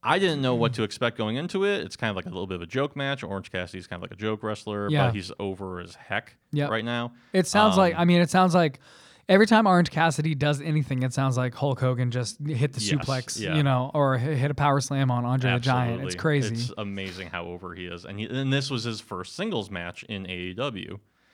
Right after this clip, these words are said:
Speaker 1: Um, so no one, and, and Pac is, like, this brutal, like,
Speaker 2: Yes.
Speaker 1: beast. And people are almost a little bit upset when it got announced because,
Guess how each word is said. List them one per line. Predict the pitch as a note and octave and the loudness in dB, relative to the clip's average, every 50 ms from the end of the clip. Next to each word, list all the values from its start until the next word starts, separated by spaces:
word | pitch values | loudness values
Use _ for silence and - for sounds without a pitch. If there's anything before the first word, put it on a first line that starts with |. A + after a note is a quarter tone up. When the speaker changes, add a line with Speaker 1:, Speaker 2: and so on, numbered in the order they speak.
| _ _ _ _ _ - | _ _ _ _ _ -10
Speaker 1:
Um, | F#2+ F#2 F#2 F2+ F2+ F#2 F#2+ | -6 -4 -4 -4 -4 -6 -6
so | - - B2+ | -6 -4 -2
no | C3 C#3+ D3 D3+ | -2 0 0 0
one, | D3+ D3 C#3 | -2 -2 -4
and, | - C3 C3 | -4 -6 -4
and | - A#2+ A#2 - | -4 -6 -6 -4
Pac | B2 B2+ C3 C3 B2+ - | -2 0 0 0 0 -2
is, | G#2+ G2+ F#2 G2 | -4 -4 -4 -6
like, | F#2+ F#2 F2+ F2+ F#2+ F#2+ | -6 -4 -4 -6 -6 -8
this | F#2 F2+ E2+ - | -8 -8 -8 -10
brutal, | - G2 G2 G#2+ G#2 G2+ G#2 A2 A2 A#2 A2+ G2+ - - F#2+ F2 E2+ E2+ F2+ - F#2+ | -12 -14 -12 -10 -10 -10 -8 -6 -4 -4 -4 -6 -8 -10 -10 -10 -10 -10 -12 -12 -8
like, | F#2+ A#2 C3+ | -6 -4 -4
Speaker 2:
Yes. | A2 G#2 G2+ - - | -4 -6 -8 -6 -6
Speaker 1:
beast. | G#2+ G2+ F#2+ F#2 - - - | -4 -4 -6 -6 -10 -14 -14
And | - A2+ A2 G#2+ G#2 G#2 - - _ _ _ _ _ _ _ _ _ _ - | -10 -8 -8 -6 -8 -8 -10 -14 _ _ _ _ _ _ _ _ _ _ -6
people | - G3 G#3+ A3 G3 | -6 -4 -2 0 0
are | D#3+ C#3 C3 | 2 2 0
almost | B2+ B2+ A#2 - | 0 -2 -4 -6
a | G#2+ | -8
little | G2+ G#2 G#2 | -8 -8 -8
bit | G2 G2+ E2+ | -8 -8 -10
upset | - - - - - D#3 - - | -10 -10 -8 -4 -2 -2 -2 -4
when | - - G#3 | -4 -6 -8
it | G#3 G#3 | -6 -6
got | G#3 G#3+ G#3 | -6 -6 -6
announced | G#3 G#3 G#3 G#3+ A3 G#3+ - - | -6 -8 -8 -8 -8 -10 -12 -12
because, | - A#2 - G#2 F#2 F2+ F2+ F2 F2+ - - | -14 -10 -8 -6 -6 -6 -8 -10 -16 -20 -20